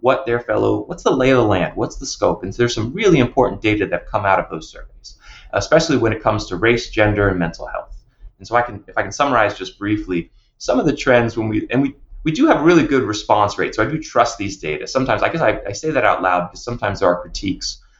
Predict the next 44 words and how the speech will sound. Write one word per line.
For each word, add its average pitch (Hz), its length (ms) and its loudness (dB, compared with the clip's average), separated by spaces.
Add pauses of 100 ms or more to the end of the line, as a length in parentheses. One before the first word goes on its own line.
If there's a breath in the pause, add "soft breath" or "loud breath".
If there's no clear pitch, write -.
(160)
and 87 340 -2
mistrust - 760 -2
of 90 140 -10
some 95 220 -4
of 87 160 -6
the 85 340 -4 (180)
results. 92 520 0
But, - 240 -4 (340 soft breath)
you 127 60 -4
know, 110 80 -2
coming 156 280 0
from 123 200 0
a 101 80 -6
background, 101 600 -2
I 92 60 0
do 110 240 -4
feel 104 220 0
like 90 180 0 (340)
the 92 80 -10
number 104 220 2
of 98 60 -6
times 95 260 -2
we've 87 140 -10
done 165 240 4
this, 143 340 0
corroborating 90 640 0
information, 113 840 -4 (300 loud breath)
it's - 140 -18
reliable 92 460 0
information. - 480 -18
So 127 140 2
some 196 200 0
of 190 80 0
these 156 160 0
conclusions 104 640 -2
involve, 90 640 2 (260 soft breath)
there 120 80 4
are 120 80 4
some 120 180 -4
mental 123 280 0
health 113 260 0
disparities 95 800 2
or - 60 -10
differences 101 680 -4